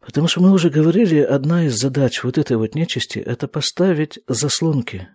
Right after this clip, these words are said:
между человеком и его восприятием жизни, его восприятием Бога. Разъединить. Валях Мишам.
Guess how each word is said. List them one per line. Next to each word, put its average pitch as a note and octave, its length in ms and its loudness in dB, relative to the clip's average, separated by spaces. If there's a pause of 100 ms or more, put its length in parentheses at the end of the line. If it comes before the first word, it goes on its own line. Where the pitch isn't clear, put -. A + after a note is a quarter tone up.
(160)
между B2 340 -4
человеком C3+ 680 -4 (640)
и A2 140 -8
его C3+ 480 -2
восприятием C3+ 1300 0
жизни, A2 580 -2
его B2 220 2
восприятием C3 680 0
Бога. G#2+ 380 -2 (640)
Разъединить. C3 1200 -2 (1160)
Валях B2 400 2
Мишам. G2 560 0